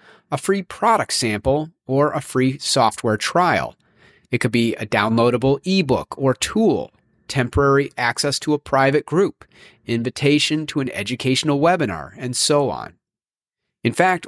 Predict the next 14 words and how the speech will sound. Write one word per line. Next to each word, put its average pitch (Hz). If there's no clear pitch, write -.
when 135
I -
offered 135
freelance 143
writing 123
services, 101
I 156
offered 208
samples 147
of 160
writing 143
on 165
a 220
client's 170